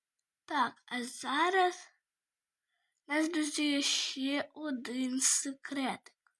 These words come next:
Я ось сюди викладу ось ці наші поробочки. Та, мій браслетик, макарони, ну.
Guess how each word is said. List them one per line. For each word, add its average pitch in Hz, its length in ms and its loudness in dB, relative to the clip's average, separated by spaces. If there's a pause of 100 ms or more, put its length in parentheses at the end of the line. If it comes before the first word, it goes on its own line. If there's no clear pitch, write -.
(1160)
Я 277 220 2
ось 277 80 0
сюди 165 360 -4
викладу 285 640 -4
ось 285 140 -4
ці - 260 -20
наші 285 380 -10 (120)
поробочки. 277 1120 -6 (1700)
Та, 480 540 6
мій 359 240 6
браслетик, - 680 -6
макарони, 302 680 -2
ну. 262 300 -8